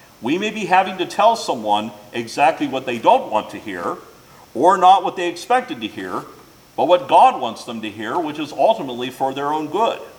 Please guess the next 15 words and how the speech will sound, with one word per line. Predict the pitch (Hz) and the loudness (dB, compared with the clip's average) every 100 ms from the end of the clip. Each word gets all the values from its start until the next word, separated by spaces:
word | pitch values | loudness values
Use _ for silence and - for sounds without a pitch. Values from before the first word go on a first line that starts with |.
| - - _ _ _ _ - - - _ | -20 -20 _ _ _ _ -20 -20 -20 _
But | 123 | 0
we | 135 175 | 4 4
are | 175 | 4
never | 151 190 247 | 4 2 2
to | - 220 | -2 -6
be | 240 | -6
afraid | 226 - 220 117 98 - - | -6 -2 0 0 -2 -8 -16
to | - | -14
speak | - - 220 214 | -12 -10 -10 -6
what | 175 120 | -6 2
God | 151 196 214 | 6 6 4
inspires | 165 131 - 170 208 196 - | -4 -10 -2 0 2 -2 -4
us | 160 156 | -6 -6
to | - | -6
say, | 185 - 120 73 | -6 -2 -2 -2